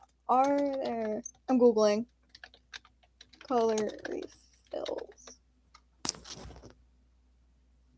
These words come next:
Yeah, you, um, you can't refill Prismacolors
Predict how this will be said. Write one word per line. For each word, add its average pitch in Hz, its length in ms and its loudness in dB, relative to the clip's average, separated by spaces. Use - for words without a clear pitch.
Yeah, 254 140 12
you, 269 180 12
um, 240 500 12
you 277 160 8
can't 277 460 10
refill 247 680 12
Prismacolors 240 720 10